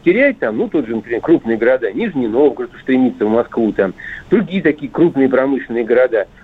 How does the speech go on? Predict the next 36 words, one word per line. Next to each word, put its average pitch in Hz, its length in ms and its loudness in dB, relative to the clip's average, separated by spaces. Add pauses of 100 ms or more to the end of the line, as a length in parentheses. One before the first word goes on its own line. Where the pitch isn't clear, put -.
Вот 151 140 2
что 254 180 2
мы 175 100 6
будем 117 360 -4
делать? 98 320 0 (400)
Но 180 140 4
здесь 294 240 2
ещё 294 240 0
есть 208 240 2
один 156 260 2
момент, 143 420 0
да, 135 180 -4 (140)
всё-таки 285 300 0
проблема 226 460 0
сложная, 139 500 -2
демография. 127 540 0 (460)
У 139 80 2
нас 220 180 4 (320)
серьёзная 220 640 4
демография, 139 720 0 (180)
ну, 160 260 -6 (140)
серьёзная 147 360 4
в - 40 -8
смысле 127 260 -2
плохая, 101 520 -2
очень 113 340 2
плохая, 92 440 -2
да, 135 160 4
в 135 40 -6
прошлом 127 340 -2
году 131 240 0
мы 107 160 -4
теряли 117 200 0
два 107 220 0
миллиона 101 340 -2
человек, 98 360 0